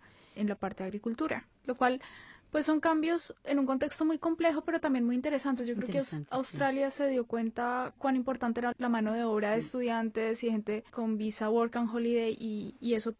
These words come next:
Speaker 1: yo supongo que a mediano y largo plazo va a traer algunos cambios interesantes en, en todo este asunto.
Speaker 2: Así es. Lamentablemente, el gobierno ha introducido ciertas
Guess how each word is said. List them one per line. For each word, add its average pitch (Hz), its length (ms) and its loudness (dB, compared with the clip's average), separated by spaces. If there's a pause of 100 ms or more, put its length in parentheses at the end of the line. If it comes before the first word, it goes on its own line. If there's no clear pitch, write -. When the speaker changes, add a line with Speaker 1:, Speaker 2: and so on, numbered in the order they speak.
(160)
Speaker 1:
yo 233 100 -2
supongo 247 300 -2
que 277 100 -4
a 262 40 0
mediano 220 500 0
y 208 40 -2
largo 220 260 -2
plazo 226 360 -2
va 220 60 -2
a 214 60 -6
traer 226 240 -2
algunos 226 340 0
cambios 226 380 2
interesantes 214 680 -2
en, 220 200 -2
en 226 120 2
todo 202 120 -6
este 202 160 -6
asunto. 208 280 -4 (160)
Speaker 2:
Así 160 360 -4
es. 160 160 -6 (240)
Lamentablemente, 247 1200 4
el 196 80 -2
gobierno 190 500 2
ha 180 80 2
introducido 180 800 0
ciertas 160 440 -6